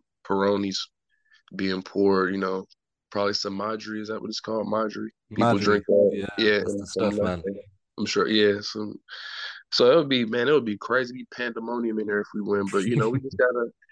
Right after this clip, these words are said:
Speaker 1: we gotta focus up and, uh, you know, we would, you know, we'll have to focus. I mean, even after we beat Plymouth, we found, you know, so, uh, that's just one thing about our club is we found a way to,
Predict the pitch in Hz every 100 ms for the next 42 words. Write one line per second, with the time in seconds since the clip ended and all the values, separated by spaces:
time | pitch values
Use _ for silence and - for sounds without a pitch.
0 | _ _ _ - 127 117 - 120 117 110
1 | 117 113 - 101 101 98 98 98 _ _
2 | _ _ _ _ _ _ - 110 101 98
3 | 98 98 120 117 - - 113 104 101 -
4 | - 113 110 104 104 110 107 104 110 107
5 | 107 107 117 117 113 113 107 110 101 110
6 | 107 - 117 110 - 107 - 104 - 104
7 | 98 101 - 101 98 113 - - 131 127
8 | 127 117 110 107 110 - 117 104 98 107
9 | 104 104 101 101 98